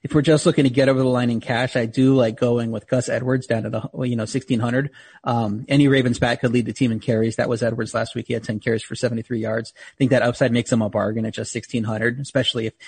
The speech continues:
he ends up getting a look in the red zone. Um, I know that they like to use J K Dobbins there near the goal line, but, but we could see that. And then, um, Mecole Hardman at forty-six hundred. I mean, he saw his role expand when Sammy Watkins got hurt last week. He played a lot more snaps. So if Sammy's rolled out, Hardman I think is a must play at forty-six hundred.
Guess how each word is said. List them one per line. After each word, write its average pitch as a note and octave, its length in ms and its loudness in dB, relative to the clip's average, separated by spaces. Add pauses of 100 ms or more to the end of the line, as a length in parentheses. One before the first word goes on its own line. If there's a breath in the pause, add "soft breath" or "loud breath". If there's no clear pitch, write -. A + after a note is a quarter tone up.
(160 loud breath)
he C#3 140 6
ends B2+ 140 0
up A#2 60 -2
getting A#2 180 2
a - 20 0
look A#2 160 0
in A#2 60 -2
the A2 80 -2
red A2 180 0
zone. B2 300 0
Um, A2 260 -4
I A2 140 -4
know A#2 100 0
that A2 160 -4
they A#2 120 -2
like A2 180 -4
to - 100 -8
use G#2+ 320 -4
J A2+ 200 -4
K A2+ 120 -2
Dobbins A2+ 380 -6
there A2+ 100 -6
near A2+ 160 -8
the - 80 -18
goal A2+ 220 -6
line, B2+ 220 -6
but, B2+ 200 -6 (380 loud breath)
but A2+ 160 2
we A2+ 80 -4
could A#2+ 100 -4
see B2 140 0
that. B2 240 4
And B2 100 2
then, C3 140 4
um, B2 260 0 (400 loud breath)
Mecole D#3+ 260 4
Hardman D3 360 4
at G#2 120 0
forty-six C3 440 0
hundred. C#3 340 0
I A#2+ 80 -4
mean, A#2+ 240 -2
he B2 140 -2
saw D3 160 4
his B2+ 120 2
role B2+ 200 4
expand B2 340 -2
when A#2+ 120 0
Sammy A#2 200 -4
Watkins A2 360 -6
got A2 160 -4
hurt A2+ 180 -2
last B2+ 200 -2
week. C3 140 -2
He B2+ 60 -6
played A#2+ 160 -4
a A2+ 40 -2
lot A2+ 200 -6
more A#2 100 -6
snaps. A#2 460 -8 (240 loud breath)
So C3 140 0
if A#2 60 2
Sammy's B2+ 360 2
rolled A#2+ 200 2
out, A#2 220 2
Hardman A2 260 0
I A2 40 -6
think A#2+ 180 -6
is A2+ 60 -6
a A2 40 -4
must G#2+ 280 -8
play B2 160 -2
at A2+ 100 -4
forty-six B2 420 -6
hundred. C3 280 -4